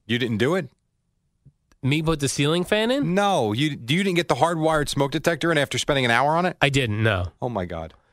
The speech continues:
Speaker 2: So I'm gonna probably
Speaker 1: <laughs>
Speaker 2: fail that. But then you get sixty days to comply.
Speaker 1: See, here's the problem.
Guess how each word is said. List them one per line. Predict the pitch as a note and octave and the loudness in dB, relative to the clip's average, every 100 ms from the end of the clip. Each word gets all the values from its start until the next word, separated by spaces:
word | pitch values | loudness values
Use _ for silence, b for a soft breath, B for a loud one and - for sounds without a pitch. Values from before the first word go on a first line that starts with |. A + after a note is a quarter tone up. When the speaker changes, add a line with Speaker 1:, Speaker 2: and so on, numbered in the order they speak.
| - - | -2 0
Speaker 2:
So | C#3+ | 2
I'm | C#3+ | 0
gonna | C#3+ | 2
probably | - D3 A#3+ | 2 4 4
Speaker 1:
<laughs> | D4 | 2
Speaker 2:
fail | C#3+ C3 A#2+ | 2 2 2
that. | G#2 G2 | 0 2
But | - | 4
then | F3 E3+ | 4 2
you | D#3 | 0
get | D3+ | 0
sixty | - D#3+ - C3+ | -2 -2 0 0
days | B2+ A#2+ - | 0 0 -2
to | A#2+ | 0
comply. | A#2 G#2 A2 A#2 | 0 2 2 2
Speaker 1:
See, | B2 | 2
here's | A3 | 0
the | F#3 | -2
problem. | D3 D#3+ C#3 F#2 E2 | 0 0 0 -4 -14